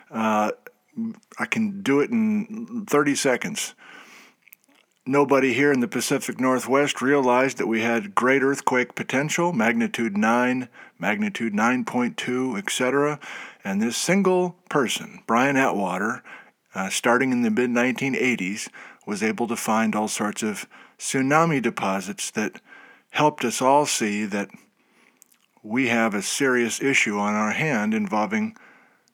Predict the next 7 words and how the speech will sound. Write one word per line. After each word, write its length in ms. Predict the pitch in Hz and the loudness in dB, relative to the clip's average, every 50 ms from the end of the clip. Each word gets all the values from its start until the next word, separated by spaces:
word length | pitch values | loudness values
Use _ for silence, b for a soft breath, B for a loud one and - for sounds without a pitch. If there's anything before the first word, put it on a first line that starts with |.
| b - | b -12
uh, 280 | 107 95 95 95 - - _ _ - - _ _ _ _ _ _ _ _ | -10 -8 -6 -6 -8 -10 _ _ -20 -20 _ _ _ _ _ _ _ _
terrifyingly 960 | - - 190 202 220 185 - - - 190 190 190 196 101 104 104 101 104 107 | -4 0 2 2 2 2 0 -2 -4 -4 -4 -4 -4 -4 -4 -4 -4 -6 -4
large 640 | 101 107 113 123 117 98 95 101 104 104 - - - b b b b b b b b b b b b b b b b b b | -2 0 2 4 4 2 2 0 -2 -4 -4 -6 -6 b b b b b b b b b b b b b b b b b b
trench-related 1000 | - - - 139 147 147 - - - 120 113 110 113 113 117 110 113 113 107 - - - - _ _ b b b b b b b b b b b b b | 0 0 2 0 0 0 0 0 0 0 0 0 2 2 2 0 0 -2 -4 -6 -12 -18 -20 _ _ b b b b b b b b b b b b b
earthquakes 680 | 127 135 131 - - 127 120 117 113 - - - - - - | 2 2 2 2 0 0 2 0 0 -2 -4 -6 -8 -8 -6
and 240 | 107 107 107 104 98 | -4 -2 -2 -2 -2
tsunami. 560 | - - 113 104 101 98 92 78 98 - | -4 -4 -2 -2 -2 -2 -4 -6 -8 -12